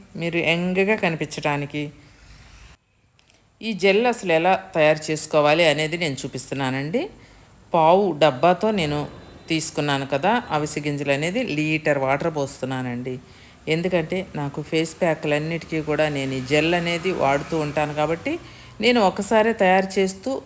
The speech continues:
ఎక్కువ తయారు చేస్తున్నానండి. మీకు అవసరమైనంత అందులో వేసి చూపిస్తాను.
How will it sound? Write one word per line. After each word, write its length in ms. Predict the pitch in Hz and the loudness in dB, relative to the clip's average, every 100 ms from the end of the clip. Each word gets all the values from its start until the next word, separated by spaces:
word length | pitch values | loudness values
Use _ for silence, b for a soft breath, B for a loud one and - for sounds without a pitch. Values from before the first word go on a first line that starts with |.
| - | -4
ఎక్కువ 420 | 170 - - 269 | -6 -6 -2 0
తయారు 460 | 262 170 147 - | 4 4 2 0
చేస్తున్నానండి. 880 | 139 - 147 139 131 131 151 240 427 B B B B | -6 -6 -6 -4 -2 -4 -2 -2 -4 B B B B
మీకు 260 | - 233 226 | 0 2 4
అవసరమైనంత 800 | 185 175 190 185 175 175 180 185 | 4 4 0 0 0 -2 -2 0
అందులో 380 | 240 170 165 170 | 0 0 0 0
వేసి 340 | 151 175 - - | 0 0 -2 -4
చూపిస్తాను. 640 | 147 135 - 139 127 170 | -6 -6 -6 -4 -2 -2